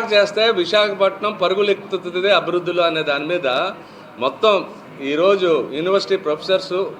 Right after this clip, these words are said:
దీని మీద పోరాడిన వ్యక్తులు, కొంతమంది రాజకీయ నాయకులు ఉన్నారు, కొంతమంది సోషల్ యాక్టివిస్ట్స్ ఉన్నారు,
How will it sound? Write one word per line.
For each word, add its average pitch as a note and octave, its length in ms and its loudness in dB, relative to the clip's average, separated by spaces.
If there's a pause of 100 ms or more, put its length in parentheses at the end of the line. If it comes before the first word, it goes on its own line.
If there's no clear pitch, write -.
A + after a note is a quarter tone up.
(140)
దీని D3 240 -4
మీద G3+ 140 0
పోరాడిన F3+ 640 2
వ్యక్తులు, D3+ 480 -2 (1600)
కొంతమంది E3 400 0
రాజకీయ E3 380 2
నాయకులు F3+ 340 -2
ఉన్నారు, F3+ 300 0 (100)
కొంతమంది E3 460 -4
సోషల్ D#3+ 360 -2
యాక్టివిస్ట్స్ F3 480 -4
ఉన్నారు, F3 400 -4